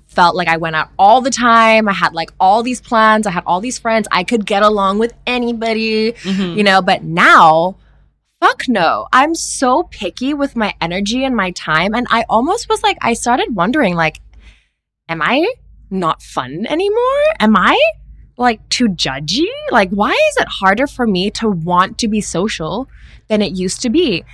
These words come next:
Speaker 1: 'Cause I was comparing that. And then I realized, or at least I'm realizing it's a work in progress, that it's not that I'm judgy. It's not that, you know, I'm antisocial. It's just that I value my time,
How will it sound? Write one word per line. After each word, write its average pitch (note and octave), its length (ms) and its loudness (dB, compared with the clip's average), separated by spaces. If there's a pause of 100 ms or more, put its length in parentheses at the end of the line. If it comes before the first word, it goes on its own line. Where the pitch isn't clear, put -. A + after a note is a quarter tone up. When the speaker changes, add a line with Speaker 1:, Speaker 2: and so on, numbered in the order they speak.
(140)
Speaker 1:
'Cause G3+ 140 -6
I F#3 60 2
was F#3 120 -2
comparing A3 560 -4
that. A#1 240 -4 (500)
And G#3 180 -2
then C4+ 120 4
I C#4+ 120 4
realized, E3 600 0
or G#3+ 240 4 (100)
at G#3 100 -2
least A#3+ 160 -6
I'm G#3 140 -2
realizing D#3 640 -6
it's F3+ 220 -8
a F3+ 60 -6
work E3+ 200 -6
in D#3 100 -10
progress, D3+ 400 -8
that G3+ 120 -4
it's A3 200 -8
not A3+ 300 2 (240)
that D#3+ 200 0
I'm D#3+ 140 -8
judgy. - 380 -14
It's F3 120 -12
not G3 280 -6
that, D#3 280 -8
you G#3+ 100 -4
know, D3 160 -6
I'm F#3 140 -6
antisocial. F3 720 -8
It's F#3+ 180 -6
just A#3 260 -6
that A3 240 2 (560)
I G#3 200 4 (160)
value F3+ 400 2
my D#3+ 220 0
time, D#3 560 -4